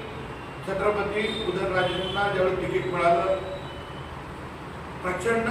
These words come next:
मेहनत भारतीय जनता पार्टी आणि महायुतीच्या सर्वसामान्य कार्यकर्त्यांनी, नेते मंडळींनी केली. जिल्ह्यातील भारतीय जनता पार्टीचा शिक्का ज्यांच्यावर आहे, त्यांनी या ठिकाणी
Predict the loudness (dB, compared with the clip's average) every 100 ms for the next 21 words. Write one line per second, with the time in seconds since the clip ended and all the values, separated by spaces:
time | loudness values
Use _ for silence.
0 | 4 4 6 6 6 2 -4 -6 -8 -8
1 | -8 -8 -8 -6 -6 -6 0 4 6 8
2 | 8 8 10 10 12 10 10 4 2 0
3 | 2 2 2 -2 0 4 4 4 4 6
4 | 8 6 6 4 6 8 8 6 4 0
5 | -2 -4 -6 -8 -8 -10 -10 -10 -10 -10
6 | -10 -6 2 4 8 10 10 10 10 8
7 | 4 0 -2 -6 -8 -10 -10 -10 -10 -10
8 | -10 -10 0 2 8 10 10 6 2 0
9 | 0 -2 -6 -6 -6 -8 -4 0 2 4
10 | 6 6 4 4 4 4 2 0 0 0
11 | -2 2 4 4 2 2 2 2 2 0
12 | -4 -6 -6 -6 -8 -8 -6 6 10 10
13 | 10 8 8 6 2 2 2 2 0